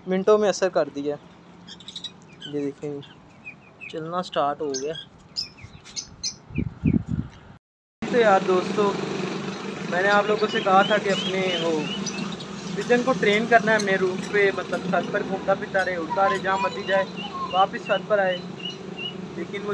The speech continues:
chick बीमार हो गया, उसके चक्कर में, वो tension में वो नहीं हो सका। time हो गया जाने वाला, क्योंकि थोड़ा busy हुई है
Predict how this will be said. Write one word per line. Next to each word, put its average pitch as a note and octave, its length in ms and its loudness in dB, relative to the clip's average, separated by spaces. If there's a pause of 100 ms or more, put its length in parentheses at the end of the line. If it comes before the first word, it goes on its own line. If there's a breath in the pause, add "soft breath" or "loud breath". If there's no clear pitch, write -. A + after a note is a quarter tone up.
chick G#3+ 140 -10 (160)
बीमार F#3+ 360 0
हो G3 140 2
गया, F3 220 2
उसके F#3 240 -2 (500)
चक्कर F#3 340 0
में, F#3 100 -4
वो F3+ 320 0
tension F#3 400 -6
में F#3 100 -6 (920)
वो E3 80 -8
नहीं G3 240 -2
हो G#3 60 -2 (100)
सका। D#3+ 280 -6 (1000)
time F#3 280 -4
हो G3+ 100 -2
गया F#3 140 0
जाने F3+ 320 -4
वाला, F3 220 -2
क्योंकि - 840 -12
थोड़ा F#3+ 160 0
busy F#3 340 -10
हुई G3 180 -6
है F#3 120 -2